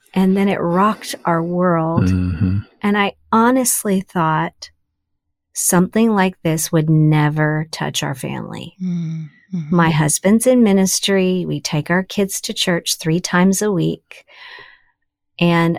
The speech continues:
Speaker 1: I just felt like I was in this protective bubble. And so when it happened, it just rocked every facet of our world. And, um,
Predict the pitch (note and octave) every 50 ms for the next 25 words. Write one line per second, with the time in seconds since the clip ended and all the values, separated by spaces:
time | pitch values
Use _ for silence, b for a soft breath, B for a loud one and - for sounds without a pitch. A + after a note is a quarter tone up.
0 | - - F3 E3+ F3 - - F3 D#3+ F3+ - - - - F#3 F#3 - F3 F3 F3
1 | - F#3 G#3 A3 A#3 A#3 - - D3 D3+ D#3+ E3+ - - - G#3+ G3 - - -
2 | - - - A3 A3+ C4+ C#4+ D#4 - D3+ D3+ D#3 F3 - _ _ _ _ _ _
3 | _ _ _ _ _ _ _ _ _ _ _ _ _ - G3+ F#3+ F#3 - - A#3
4 | A#3 B3+ C4 A#3+ G3+ E3 C3 F3 F3 F3 G#3+ C4 E4+ - - - D#3+ D#3+ E3 E3+
5 | D#3+ F#3 - - _ _ _ _ _ _ _ _ _ _ _ _ _ _ _ _
6 | _ _ _ - C4+ F4 F#4+ - - - F#4+ F4+ - - - F3+ E3 F3+ F#3 F3+
7 | G#3 G3 D3+ C#3 - - _ - - - - - _ _ _ _ _ - G#3+ A3
8 | A3+ A3+ A3+ A#3+ B3+ B3+ B3+ C4 C4 C4 C4 - _ _ - - - - G#3 F#3
9 | F3+ F3 - - - - G#2+ - - _ - - - E3+ D#3+ E3+ E3 D#3+ D#3+ D#3+
10 | D#3+ D#3+ D#3+ D#3 D3+ C#3 C3+ - - - - - B B B B B B B B
11 | B B B B B B B B - G3 F3+ E3+ D#3+ D#3+ D#3+ D#3+ D#3+ E3+ D#3 D#3
12 | D#3 D#3 D#3 D#3+ E3+ -